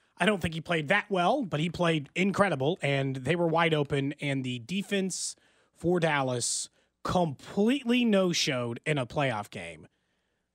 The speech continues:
But I don't think it's a non-zero chance that it's Bill.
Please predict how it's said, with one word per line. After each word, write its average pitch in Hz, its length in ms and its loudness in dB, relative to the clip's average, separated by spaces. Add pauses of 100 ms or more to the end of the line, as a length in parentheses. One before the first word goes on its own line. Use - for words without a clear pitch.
(260)
But 233 120 4
I 320 160 6
don't 359 220 0
think 254 220 0
it's 180 140 0
a 165 40 -2
non-zero 143 760 2
chance 107 420 -4
that 98 140 -6
it's 90 140 -10
Bill. 71 460 -10